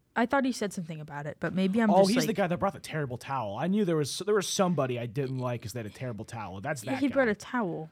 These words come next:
Speaker 2: No, no,
Speaker 1: I
Speaker 2: no.
Speaker 1: don't, I
Speaker 2: No,
Speaker 1: don't know
Speaker 2: that's
Speaker 1: anything about
Speaker 2: Oh, that's
Speaker 1: sports.
Speaker 2: his Tanner towel. Yeah, so in Pittsburgh, they give these babies, these, those poor little babies, this yellow towel called the terrible towel.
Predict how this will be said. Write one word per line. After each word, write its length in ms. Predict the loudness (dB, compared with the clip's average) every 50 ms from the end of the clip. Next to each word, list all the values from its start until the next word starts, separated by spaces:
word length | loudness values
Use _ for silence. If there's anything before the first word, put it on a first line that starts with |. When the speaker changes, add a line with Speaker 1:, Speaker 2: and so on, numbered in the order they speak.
| _ _
Speaker 2:
No, 380 | -8 -2 0 0 2 2 0 -2
no, 120 | 0 0
Speaker 1:
I 80 | 2 2
Speaker 2:
no. 60 | 2 2
Speaker 1:
don't, 180 | 2 0 -2 -6 _ _ _ _ _ _ 0
I 80 | 2 4
Speaker 2:
No, 60 | 4
Speaker 1:
don't 80 | 4 4 4
know 60 | 4
Speaker 2:
that's 100 | 4 2
Speaker 1:
anything 260 | 2 0 0 -2 -2 -2
about 300 | 0 -2 -2 -2 -4 -2
Speaker 2:
Oh, 220 | 4 6 6 6 6
that's 200 | 4 2 2 2
Speaker 1:
sports. 0 |
Speaker 2:
his 140 | 0 0 -2
Tanner 400 | -4 -2 0 0 2 2 2 0
towel. 500 | -2 -4 -6 -6 -4 -4 -4 -4 -4 -4
Yeah, 140 | -4 -4 -4
so 180 | -4 -4 -2 -2
in 100 | -2 -2
Pittsburgh, 480 | -2 -4 -4 -4 -4 -4 -4 -4 -4 -4
they 140 | -4 -4 -4
give 280 | -2 -2 -2 -2 -2 -2
these 240 | -2 -2 -2 -4
babies, 640 | -6 -4 -2 -2 -2 -2 -2 -2 -4 -4 -6 -6 -10 -12 _
these, 200 | -8 -8 -8 -6
those 200 | -4 -6 -6 -4
poor 240 | -4 -2 0 0 0
little 200 | 0 0 -2 -4
babies, 500 | -4 -4 -6 -6 -6 -6 -6 -6 -8 -8
this 300 | -8 -8 -8 -8 -10 -6
yellow 300 | -2 0 0 0 0 -2
towel 440 | -4 -4 -4 -4 -4 -2 -2 -4 -6
called 240 | -6 -4 -4 -4 -4
the 80 | -4 -8
terrible 420 | -6 -6 -6 -4 -4 -6 -6 -8
towel. 520 | -8 -6 -6 -4 -4 -4 -6 -6 -8 -10